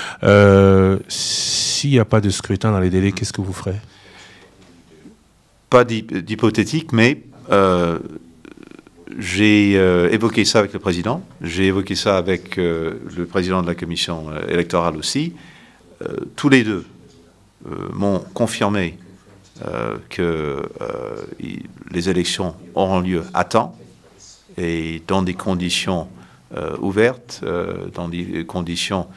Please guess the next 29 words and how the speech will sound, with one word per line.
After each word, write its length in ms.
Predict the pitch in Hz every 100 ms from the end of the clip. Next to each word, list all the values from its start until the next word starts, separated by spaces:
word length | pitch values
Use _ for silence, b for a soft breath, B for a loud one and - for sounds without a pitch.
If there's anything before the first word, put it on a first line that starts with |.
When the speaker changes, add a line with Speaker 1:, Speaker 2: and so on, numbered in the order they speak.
| B B -
Speaker 2:
d'inclusivité. 800 | 101 98 101 92 85 - 104 175 - B B B B - 104
Euh, 320 | 92 82 76 - 71
c'est 460 | - - 98 90 - -
très 240 | - 127
important, 680 | 113 - 98 - 131 156 - -
euh, 40 | -
évidemment, 460 | - 95 101 101 90
pour 540 | - 113 101 87 - - - _ _ - - -
la 180 | 85 82
R 40 |
D 120 | 85
C, 340 | 87 151 175 170 B B B B -
mais 280 | 101 131 - - - -
ça 220 | - 98
dépasse 400 | 120 123 127 -
même 160 | 127 120
la 180 | 107
R 40 | 104
D 100 | 113
C. 300 | 110 165 208 B B B _
Nous 60 | 98
sommes 180 | - 110
dans 180 | 104
un 60 | 104
moment 300 | 107 107 101
de 80 | 92
recul 360 | 95 98 107
démocratique, 800 | 95 92 90 - 87 101 101 - - - - -
euh, 340 | - 64 52